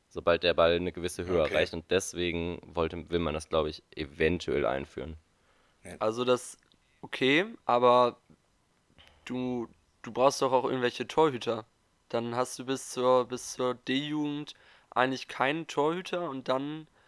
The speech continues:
Speaker 3: wenn's in Richtung Großfeld geht, dann hast du Leute, die davor nie richtig im Tor gespielt haben?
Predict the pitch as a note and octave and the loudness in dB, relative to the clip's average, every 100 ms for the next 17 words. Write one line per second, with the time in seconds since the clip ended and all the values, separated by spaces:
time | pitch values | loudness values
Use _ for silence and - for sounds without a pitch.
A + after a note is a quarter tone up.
0 | _ _ _ B2+ C3 - - C3+ C3 C3 | _ _ _ -2 -2 -8 -8 -4 -4 -4
1 | B2+ B2 A#2 C#3 - C#3+ C#3+ - C#3+ D3 | -6 -4 -4 -4 -2 0 0 0 -2 -2
2 | D3 B2+ B2+ B2+ B2+ - _ - C3 - | 0 -2 -2 -6 -12 -16 _ -8 -8 -6
3 | - D3 D3 D3 C#3+ C3+ B2+ B2 - C3+ | -4 4 4 4 -2 -2 -2 -2 -2 -2
4 | C#3 C3+ C#3 - C3 A#2+ A2+ B2 D3+ F#3 | -2 -4 -4 -6 -6 -6 -2 -2 -2 -6
5 | - G3+ G3 F3 G3 | -8 -6 -4 -4 -6